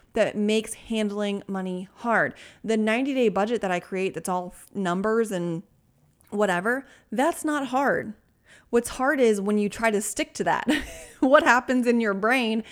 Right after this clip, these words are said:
when you are trying to say no to certain things that you're used to saying yes to all the time?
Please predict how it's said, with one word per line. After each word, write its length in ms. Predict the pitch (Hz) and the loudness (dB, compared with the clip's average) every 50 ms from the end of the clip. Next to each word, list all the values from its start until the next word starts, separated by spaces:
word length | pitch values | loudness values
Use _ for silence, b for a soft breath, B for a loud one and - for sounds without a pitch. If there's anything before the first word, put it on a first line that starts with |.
| B B B B B B | B B B B B B
when 180 | - 247 233 233 | -2 0 0 2
you 160 | 233 233 233 | 2 2 0
are 80 | 220 220 | 0 0
trying 280 | - 240 202 208 208 | -2 -2 -2 0 -2
to 60 | 208 | -4
say 200 | 208 - 220 202 | -4 -2 -2 -2
no 280 | 202 208 214 220 240 262 | 0 2 2 4 4 4
to 120 | 262 247 | 2 0
certain 300 | 247 - 226 196 185 202 | 0 0 -2 -2 -2 -4
things 320 | 196 - 190 180 185 196 185 | -6 -4 -6 -4 -4 -4 -4
that 80 | 202 | -4
you're 60 | 135 185 | -4 -4
used 220 | 202 190 190 190 | -4 -6 -6 -8
to 80 | - 208 | -8 -10
saying 340 | - - 202 196 202 202 | -8 -6 -4 -4 -2 -2
yes 300 | 208 220 262 285 - - | -2 -2 -2 -4 -4 -6
to 140 | - 247 196 | -6 -4 -2
all 100 | 165 165 | -2 -2
the 80 | 170 160 | -2 -4
time? 380 | - - 214 147 139 139 - | -6 -6 -8 -8 -8 -10 -14